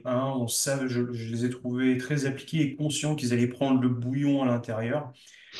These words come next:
Donc, t'as, euh, Massa et Kokila qui ont fait, euh, bah, le, le travail de sape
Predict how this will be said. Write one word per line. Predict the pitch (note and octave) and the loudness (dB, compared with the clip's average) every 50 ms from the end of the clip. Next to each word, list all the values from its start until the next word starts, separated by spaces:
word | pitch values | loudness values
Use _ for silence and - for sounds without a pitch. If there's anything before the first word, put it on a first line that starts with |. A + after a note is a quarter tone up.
| - - A#2 | -4 -2 0
Donc, | G#2+ A#2 B2 A#2+ - | 2 2 2 2 2
t'as, | - B2 B2 B2 A#2+ A#2+ A2+ A2+ | 2 4 4 4 4 4 4 4
euh, | A2 | 2
Massa | A#2 B2 C3 B2+ - - C3+ C3+ | 2 2 2 0 -2 -2 -2 -4
et | C3 B2+ | -4 -4
Kokila | - B2 A#2+ - B2 A#2+ B2+ C3 C3 | -4 -4 -4 -2 0 0 0 2 0
qui | C3 - - | -2 -2 -2
ont | A#2 A2+ | -2 -2
fait, | A2 - - B2+ B2+ B2 A#2+ A#2 | -2 -2 0 2 2 4 4 2
euh, | G#2+ G2+ G2 G2 G2 G2 F#2+ F#2 | 0 -2 -2 -4 -4 -4 -4 -4
bah, | F2+ F2+ F#2 F#2 F2+ F2+ G2 - - G2 - - - - - - - - - - | -2 -2 -2 0 0 -2 -2 -2 -4 -4 -6 -8 -10 -10 -10 -12 -12 -14 -14 -12
le, | G1+ G1+ G#1 G#1 G1+ - | -10 -10 -10 -10 -10 -10
le | - - - - - - - - - | -12 -12 -12 -12 -14 -16 -18 -20 -10
travail | - - G#2+ G#2+ A2 | -6 -4 -2 -2 0
de | A2 A2 | 0 0
sape | G#2+ - - B2 A#2+ A#2+ | 0 2 2 2 0 0